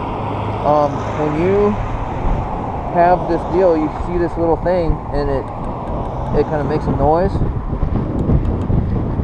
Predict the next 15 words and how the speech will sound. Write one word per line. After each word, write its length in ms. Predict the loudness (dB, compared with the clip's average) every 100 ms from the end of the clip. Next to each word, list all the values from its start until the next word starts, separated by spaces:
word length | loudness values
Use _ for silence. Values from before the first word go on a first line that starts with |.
| -2 -4 -6 -8 0
So 140 | 4
when 160 | 4 2
I 120 | 2
got 280 | 4 4 2
my 140 | -2
bike, 440 | 2 4 4 4 0 0 0 0 0 -2 0
it 180 | 4 4
was 320 | 4 2 2
actually 540 | 2 4 2 0 -2 4
like 280 | 4 4 4
this. 240 | 4 4 -2 -6 -6 -4 -4 -4 -2
And 520 | 0 0 2 0 0
my 160 | 0 0
mechanic 440 | 0 0 0 0
said, 360 | 0 2 2 2